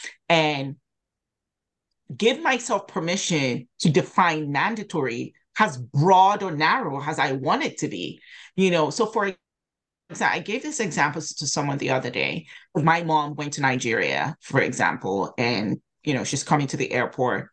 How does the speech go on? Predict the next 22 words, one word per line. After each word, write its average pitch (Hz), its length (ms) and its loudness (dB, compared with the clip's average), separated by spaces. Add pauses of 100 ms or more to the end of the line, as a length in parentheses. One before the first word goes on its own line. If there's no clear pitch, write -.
and 123 340 0
she - 180 -2
needs 127 180 0
me 123 80 -2
to - 100 -8
pick - 160 -2
her 127 100 2
up 131 120 0
from 139 180 2
Dulles. 98 640 -4 (320)
Dulles 139 400 2
is, 127 100 -4
like, 120 320 -4 (140)
an 127 160 2 (160)
hour 135 720 2
and 131 100 0
a 123 60 -4
half 127 580 -4 (640)
more 131 640 2
with 131 160 -2
traffic. 113 720 -2 (460)
Um, 139 680 2